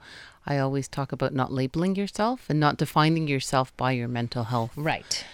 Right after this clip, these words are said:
Speaker 1: So, you know, just like someone with cancer won't say, "I'm cancer," someone with depression shouldn't say, "I'm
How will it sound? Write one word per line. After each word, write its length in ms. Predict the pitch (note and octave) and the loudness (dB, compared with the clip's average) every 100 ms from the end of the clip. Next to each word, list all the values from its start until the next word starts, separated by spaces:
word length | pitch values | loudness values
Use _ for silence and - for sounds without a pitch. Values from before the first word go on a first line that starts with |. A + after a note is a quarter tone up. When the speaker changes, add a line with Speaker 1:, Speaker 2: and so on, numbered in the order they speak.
| - | -18
Speaker 1:
So, 640 | - - D3 C3+ B2+ B2+ - | -8 2 4 6 4 2 0
you 140 | D#3+ | 2
know, 160 | D3+ C#3 | 4 4
just 240 | C#3+ D3 | 2 0
like 140 | D#3 C#3 | 0 0
someone 320 | - C#3 C3+ | 0 2 2
with 180 | C3+ C3 | 0 -2
cancer 340 | - C3 - | -2 -2 -2
won't 220 | C3+ C3 B2+ | -2 -2 0
say, 180 | C3 B2 | -2 0
"I'm 160 | A#2+ | -2
cancer," 640 | - F3 F#3+ - B2+ A#2+ C3 - - - | 0 2 2 0 0 0 -2 -6 -20 -14
someone 340 | - E3+ D3+ | 0 2 4
with 160 | D3 B2+ | 2 -2
depression 440 | D3 C3+ B2+ - | -6 -2 -2 -2
shouldn't 280 | A#2+ C3+ B2 | -4 -2 -2
say, 300 | - A#2+ A#2 | -2 -2 -2
"I'm 300 | A2+ A2+ A2 | -2 -2 -2